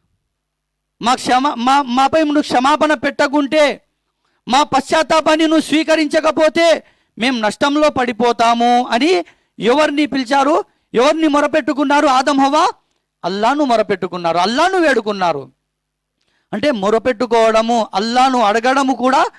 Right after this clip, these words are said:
ఒక ఆరాధననే. అలాగే యూనుస్ ప్రవక్త చాప కడుపులో ఉన్నాడు, అతను ఎవరిని మొరపెట్టుకున్నారు? "లా ఇలాహ ఇల్లా అంత సుబ్హానక ఇన్ని కుంతు మినజ్ జాలిమీన్."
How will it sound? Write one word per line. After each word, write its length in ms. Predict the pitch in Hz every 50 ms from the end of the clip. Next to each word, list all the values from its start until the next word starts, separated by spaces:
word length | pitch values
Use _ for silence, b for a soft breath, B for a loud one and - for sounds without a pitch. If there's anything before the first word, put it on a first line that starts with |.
| b b b b b
ఒక 180 | 196 202 - 226
ఆరాధననే. 1120 | 202 175 175 175 196 214 220 226 226 220 220 226 220 208 202 202 214 220 202 175 147 139 _ _ _ _ _ _ _ _ _ _ _ _ _ _ _ _ _ _ _ -
అలాగే 340 | - 262 294 294 269 285
యూనుస్ 420 | 262 233 226 247 269 302 294 - -
ప్రవక్త 540 | 254 247 254 247 233 202 - 226 185 147 - _ _ _ _ _ _ _ _ _ _ _ _ _ _ _ _ _ _ _ _ - 233
చాప 320 | 226 254 254 277 247 -
కడుపులో 340 | 247 247 247 214 262 269 262
ఉన్నాడు, 460 | 262 262 254 247 240 226 202 170 - - _ _ _ _ _ _ _ _ _ _ _ _ _ _ _ _ -
అతను 280 | 208 233 - - 269 269
ఎవరిని 600 | 254 247 254 285 294 277 269 302 302 285 269 - _ _ _ _ _ _ _ 202
మొరపెట్టుకున్నారు? 880 | 220 254 277 - 294 277 233 269 247 269 262 269 269 254 247 233 226 - _ _ _ _ _ _ _ _ _ _ _ _ _ _ _ -
"లా 160 | 226 247 262
ఇలాహ 360 | 240 262 277 277 294 277 269
ఇల్లా 280 | 233 269 285 302 311 285
అంత 220 | 277 - 277 262
సుబ్హానక 760 | 254 262 247 226 214 247 294 311 320 320 311 349 349 339 269 - _ _ _ _ _ -
ఇన్ని 320 | 208 247 262 254 247 220
కుంతు 280 | 208 - 285 277 208 254
మినజ్ 300 | 240 226 214 208 196 190
జాలిమీన్." 520 | 202 202 190 185 180 185 202 196 175 170